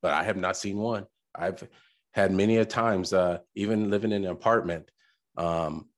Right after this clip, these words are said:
all the cons-, all the constructions, all the maintenance guys were always men. And the women, guess where they were? They were the hostess or the,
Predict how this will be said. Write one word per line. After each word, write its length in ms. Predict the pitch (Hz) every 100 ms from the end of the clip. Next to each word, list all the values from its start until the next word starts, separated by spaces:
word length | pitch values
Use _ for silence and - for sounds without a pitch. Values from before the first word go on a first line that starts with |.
| -
all 200 | 82 101
the 100 | 113
cons-, 300 | - 101 -
all 160 | 98 101
the 120 | 107
constructions, 640 | - 95 - 85 - 90
all 180 | 85 98
the 100 | 104
maintenance 420 | 98 95 87 80
guys 400 | - 80 80 80 - _ -
were 100 | 78
always 400 | 82 87 87 -
men. 360 | 101 95 80 - _ -
And 180 | 92 87
the 80 |
women, 500 | 90 92 113 107 113
guess 280 | 90 92 -
where 160 | 95 90
they 160 | 92
were? 340 | 92 104 92 - _ _
They 120 | 90
were 180 | 95 98
the 120 | 85
hostess 600 | - 107 104 - 113 - -
or 260 | 90 87 90
the, 220 | 92